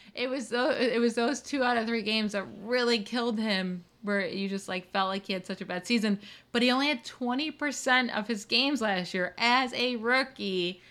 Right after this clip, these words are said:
um, as an R B three or worse, which is the, you know, the bust status. And when you're comparing that to others, Henry has had twenty-nine percent of his games over the last two seasons as bust weeks.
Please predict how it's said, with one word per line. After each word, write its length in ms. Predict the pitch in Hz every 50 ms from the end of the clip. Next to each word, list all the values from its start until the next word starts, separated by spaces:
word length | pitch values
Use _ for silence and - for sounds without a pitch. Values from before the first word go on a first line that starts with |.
| - - - -
um, 540 | - 202 202 202 196 196 190 185 185 190 180 - _ _ _ _ _ _ _ - - 202 - _ - - - - -
as 280 | - 196 202 214 214 220
an 100 | 240 233
R 160 | 220 226 226
B 140 | 220 240 233
three 240 | 233 240 233 226 220
or 100 | 214 202
worse, 460 | 202 240 247 226 196 175 - - -
which 200 | 190 180 180 -
is 140 | 208 190 - -
the, 340 | 196 196 202 196 185 - -
you 160 | - - 202 202
know, 120 | 185 180
the 100 | 170 190
bust 600 | 175 - - 208 208 214 208 - - - - - _ _ _ _ _ -
status. 840 | - - - - 233 226 226 247 240 220 190 180 175 185 - - - - - - - - -
And 320 | - 226 226 220 220 220 214
when 100 | 220 214
you're 80 | 208
comparing 400 | 202 214 208 220 254 269 262 247
that 160 | 240 233 202
to 100 | 220 202
others, 520 | 185 247 277 247 208 196 196 190 190 - - - - _ _ _ _ -
Henry 400 | 214 262 285 330 320 320 320 285
has 160 | 294 277 -
had 240 | 262 247 240 208 -
twenty-nine 800 | - - 247 240 247 247 262 254 247 233 214 214 226 240 240 233
percent 320 | 233 233 226 226 214 214
of 80 | 208 190
his 140 | 202 202
games 300 | - 208 202 208 208 196 196
over 100 | 190 190
the 100 | 185 185
last 240 | 190 185 185 - -
two 140 | - 202
seasons 500 | 196 202 190 185 180 175 175 170 165 -
as 160 | - 180 170 -
bust 340 | - 185 180 175 - -
weeks. 320 | 180 185 180 170 - -